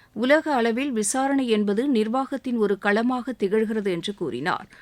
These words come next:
விசாரணை மீதான தீர்ப்பு நீதித்துறையின் களம் என்றும் அவர் குறிப்பிட்டார். நாட்டில் நீதித்துறையை பாதுகாக்க வேண்டியது அவசியம் என்று குறிப்பிட்ட திரு ஜெக்தீப் தங்கர்,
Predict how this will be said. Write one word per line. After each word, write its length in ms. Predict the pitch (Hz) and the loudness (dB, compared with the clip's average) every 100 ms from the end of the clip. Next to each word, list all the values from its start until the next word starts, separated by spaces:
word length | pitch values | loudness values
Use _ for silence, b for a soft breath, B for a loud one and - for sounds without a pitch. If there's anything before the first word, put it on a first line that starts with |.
| B B - | B B -6
விசாரணை 520 | 233 262 254 254 247 | -2 0 0 2 2
மீதான 460 | 220 220 226 220 208 | 2 2 2 2 0
தீர்ப்பு 440 | 214 220 202 254 320 | 0 -2 -2 -2 0
நீதித்துறையின் 760 | 240 262 285 - 240 226 220 | 0 0 -2 -4 -2 0 -2
களம் 320 | 208 196 226 254 | 0 0 0 2
என்றும் 360 | 214 196 208 | 0 0 -2
அவர் 260 | 220 151 - | -2 -4 -6
குறிப்பிட்டார். 600 | 175 175 185 - 175 - - B B B - | -6 -6 -8 -4 -4 -4 -16 B B B 2
நாட்டில் 520 | 233 277 294 311 311 - | 4 4 2 -4 -4 0
நீதித்துறையை 720 | 233 277 320 - 277 254 247 | 0 2 0 -2 -4 -2 -2
பாதுகாக்க 560 | 226 202 226 247 262 254 | 0 0 2 -2 -4 -2
வேண்டியது 460 | 220 214 226 233 220 | 2 2 2 2 2
அவசியம் 440 | 170 214 - 247 | 2 0 -2 -2
என்று 180 | 226 214 | 0 0
குறிப்பிட்ட 420 | 208 208 202 208 208 | 0 -2 -2 -2 -4
திரு 180 | 202 190 | -4 -4
ஜெக்தீப் 440 | 170 170 196 190 | -4 -6 -8 -6
தங்கர், 380 | 160 - 196 - | -10 -4 -4 -4